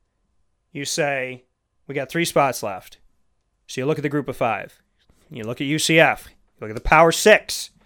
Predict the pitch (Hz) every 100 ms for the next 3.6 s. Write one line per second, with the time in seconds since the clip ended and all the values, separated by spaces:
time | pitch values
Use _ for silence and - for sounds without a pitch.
0 | _ _ _ _ - 143 139 147 143 139
1 | 135 135 127 139 131 95 - _ _ -
2 | - _ - _ 135 139 143 147 151 -
3 | 160 147 123 131 101 -